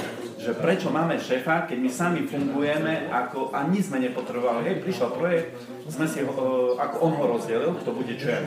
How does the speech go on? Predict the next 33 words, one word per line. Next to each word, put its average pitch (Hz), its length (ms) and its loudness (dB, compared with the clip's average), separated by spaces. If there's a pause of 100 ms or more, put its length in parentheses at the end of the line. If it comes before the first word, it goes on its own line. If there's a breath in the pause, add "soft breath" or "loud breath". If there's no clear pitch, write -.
robiť 156 320 -2
a 120 80 0
zmizol, 104 560 -4
hej. - 160 -8
Pol 170 240 2
roka 143 480 0
v - 80 -10
podstate 123 400 -2
chodil 147 320 0
do 120 100 0
kancelárie, 113 680 -2
ale 170 240 0
nič 175 240 0
neriešil, 107 500 -4 (140)
hej. 143 160 -6 (240)
Ale 120 160 0
potom 202 320 0
po 127 80 -2
čase 151 240 0
sme 123 180 -2
prišli, 165 540 -2 (240)
že 262 80 -8
on 254 160 2
bol - 160 0
taký 175 320 0
top 123 320 0
manažér, 117 720 -2 (360)
že 131 160 -2
on 165 160 2
riešil 143 480 0
len 131 160 -2
už - 160 -4
také 156 240 0